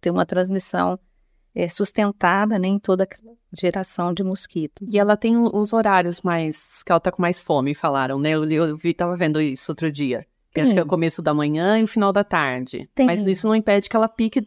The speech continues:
Speaker 2: o dia inteiro.
Speaker 1: É, então isso a gente precisa tomar cuidado,
Speaker 2: Uhum.
Speaker 1: porque assim, num, em locais em que você tem uma, é, uma grande quantidade aí de mosquitos, esse padrão ele pode modificar.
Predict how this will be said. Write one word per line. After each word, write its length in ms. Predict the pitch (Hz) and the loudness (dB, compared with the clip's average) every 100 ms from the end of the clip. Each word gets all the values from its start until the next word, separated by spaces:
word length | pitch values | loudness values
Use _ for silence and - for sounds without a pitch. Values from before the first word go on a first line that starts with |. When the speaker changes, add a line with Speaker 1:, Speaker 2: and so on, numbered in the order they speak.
| _ | _
Speaker 2:
o 100 | - | -6
dia 140 | 202 214 | 0 2
inteiro. 360 | 247 175 - 147 _ | 4 2 0 -8 _
Speaker 1:
É, 180 | 202 180 | 0 0
então 260 | 170 165 190 | 0 -2 0
isso 240 | 190 - | 0 -2
a 40 | 190 | -4
gente 100 | 208 | 0
precisa 160 | - | 0
tomar 260 | 226 208 208 | 2 0 -2
cuidado, 520 | 208 240 185 160 175 | 0 0 0 -2 -2
Speaker 2:
Uhum. 60 | 202 | -2
Speaker 1:
porque 240 | 185 180 | -4 -2
assim, 340 | 190 185 185 196 | -2 0 -4 -2
num, 460 | 190 190 208 226 226 | -2 0 0 0 0
em 120 | 233 | 2
locais 480 | 233 202 - 180 180 | 2 2 0 -2 0
em 60 | 185 | -4
que 140 | - | -6
você 260 | 208 - 196 | -8 -4 -6
tem 260 | - 196 185 | -4 -4 -2
uma, 400 | 185 185 180 170 - _ _ _ _ _ - | 0 0 0 -4 -10 _ _ _ _ _ -6
é, 500 | 170 170 170 165 165 | -4 -2 -2 -2 -2
uma 180 | 165 165 | -2 -4
grande 600 | 143 180 240 262 220 185 | -2 2 4 4 4 2
quantidade 680 | 185 165 170 160 156 147 170 | -2 -2 -2 -2 -2 -2 -2
aí 80 | 151 | 0
de 100 | 151 | -2
mosquitos, 800 | 143 - 220 214 202 170 - - _ _ | -4 -2 2 2 0 -4 -6 -10 _ _
esse 220 | 190 - | -2 -2
padrão 420 | - 180 - 185 190 | 0 0 2 0 0
ele 200 | 190 202 | 0 -2
pode 680 | _ 180 175 175 180 - 196 196 | _ 2 4 2 0 -4 -2 0
modificar. 640 | 196 196 - 233 - 165 | 0 -2 -2 -2 0 -2